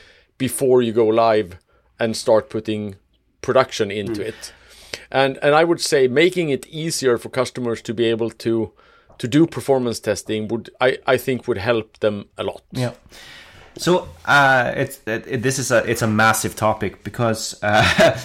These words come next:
Speaker 2: <laughs> uh, I think you, you, you, no, no, but you're right that doing some sort of performance testing in production,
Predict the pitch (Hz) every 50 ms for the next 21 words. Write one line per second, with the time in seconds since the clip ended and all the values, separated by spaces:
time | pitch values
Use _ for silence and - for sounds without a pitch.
0 | - 135 120 - - 120 117 110 107 107 107 104 104 104 - - - - 107 113
1 | 120 123 - - 156 147 - 139 139 127 - 120 127 139 131 - - - 127 -
2 | - 151 180 196 185 156 131 151 147 135 147 165 156 160 180 175 160 - - 127
3 | 120 120 - - - 120 110 135 147 170 175 170 - - 151 151 139 - - 139
4 | 131 123 120 117 104 - 123 117 117 110 107 - - 107 110 - - 110 107 104
5 | - - 117 117 107 - 110 104 101 104 - - - 101 98 92 95 92